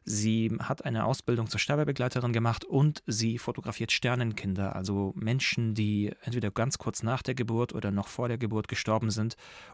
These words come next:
um den Hinterbliebenen, den Eltern, ähm, zumindest ein, ein, äh, gutes Foto mitgeben zu können als Erinnerung. Und dann hat sie eben diesen Roman geschrieben und wir haben in dieser Zeit,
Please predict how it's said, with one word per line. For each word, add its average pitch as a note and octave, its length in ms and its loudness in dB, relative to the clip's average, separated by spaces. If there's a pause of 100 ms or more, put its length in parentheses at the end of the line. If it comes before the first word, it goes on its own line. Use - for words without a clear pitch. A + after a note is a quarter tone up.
um D3 420 4
den A2+ 500 0 (320)
Hinterbliebenen, B2+ 1120 0
den - 160 -4
Eltern, B2+ 480 0 (540)
ähm, G#2 800 0
zumindest A#2+ 480 -2
ein, G#2 320 -2
ein, G2+ 500 -2
äh, A2+ 220 -6
gutes B2+ 260 0
Foto A2+ 500 0 (160)
mitgeben G2+ 460 -2
zu - 120 -4
können G2 240 -6
als F#2+ 180 -4
Erinnerung. G2+ 440 0 (500)
Und B2+ 220 0
dann D#3+ 140 6
hat F3+ 120 4
sie D#3+ 100 4
eben D3 120 2
diesen C#3 160 4
Roman C#3 320 4
geschrieben C3 640 0
und A#2 640 -2
wir A2+ 180 2
haben A#2+ 200 -2
in A2 80 -2
dieser A2+ 220 2
Zeit, A2+ 380 0